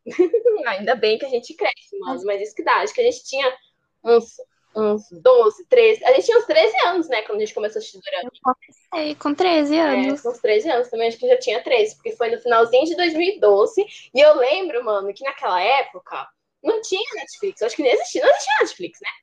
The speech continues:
Speaker 1: Mal existia os,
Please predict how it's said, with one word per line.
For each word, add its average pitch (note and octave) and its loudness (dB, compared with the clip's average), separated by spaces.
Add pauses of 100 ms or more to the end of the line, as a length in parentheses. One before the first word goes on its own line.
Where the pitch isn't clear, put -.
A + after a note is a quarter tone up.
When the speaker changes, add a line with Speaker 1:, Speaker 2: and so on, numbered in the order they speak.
(380)
Speaker 1:
Mal D4+ 0
existia B4 2
os, B3 6